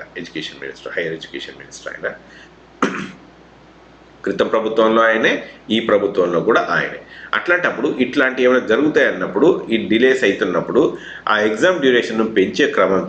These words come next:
చేయడము, లేకుంటే అఫీషియల్స్ తోటి ఇమ్మీడియట్‌గా మాట్లాడి ఏదో ఒకటి చేయడము, ఇట్లాంటివి జరిగి ఉండాల్సింది.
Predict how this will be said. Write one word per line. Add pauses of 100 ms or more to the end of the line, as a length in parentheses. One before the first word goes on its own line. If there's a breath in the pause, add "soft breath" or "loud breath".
చేయడము,
లేకుంటే
అఫీషియల్స్
తోటి
ఇమ్మీడియట్‌గా
మాట్లాడి
ఏదో
ఒకటి
చేయడము,
ఇట్లాంటివి
జరిగి
ఉండాల్సింది.